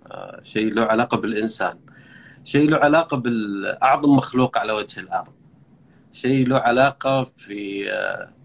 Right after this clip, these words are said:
المخلوق المكرم، المخلوق ال-، المعجزة. المخلوق اللانهائي اللي هو الإنسان، شيء له علاقة فيه. يعني أنا بالنسبة لي أكثر شيء يدهشني في الحياة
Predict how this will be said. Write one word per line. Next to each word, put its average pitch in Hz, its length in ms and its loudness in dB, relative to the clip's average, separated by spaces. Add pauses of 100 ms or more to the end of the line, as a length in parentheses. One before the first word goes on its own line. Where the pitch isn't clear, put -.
المخلوق 117 580 -2
المكرم، 104 720 -4 (580)
المخلوق 113 720 -4
ال-، 87 640 -10 (920)
المعجزة. 98 640 -2 (560)
المخلوق 117 600 0
اللانهائي 98 800 0
اللي 95 180 -18
هو 104 60 -8
الإنسان، 101 500 -10 (300)
شيء 139 260 2
له 131 100 4
علاقة 120 440 0
فيه. 110 400 -2
يعني 90 320 -6
أنا 117 100 2
بالنسبة 127 480 2
لي 123 180 2
أكثر 135 340 -4
شيء 120 280 0
يدهشني 107 480 -10
في - 80 -20
الحياة 120 460 0